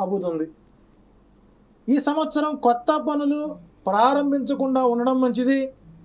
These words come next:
నూతన వ్యాపారాలు కలిసి రావు. ఉద్యోగ రీత్యా అధికారుల వల్ల మాట పడక తప్పదు.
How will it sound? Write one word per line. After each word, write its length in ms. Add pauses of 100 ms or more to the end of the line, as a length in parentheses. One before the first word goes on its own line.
(640)
నూతన 300
వ్యాపారాలు 640
కలిసి 320
రావు. 440 (800)
ఉద్యోగ 600
రీత్యా 440
అధికారుల 540
వల్ల 260
మాట 440
పడక 360
తప్పదు. 680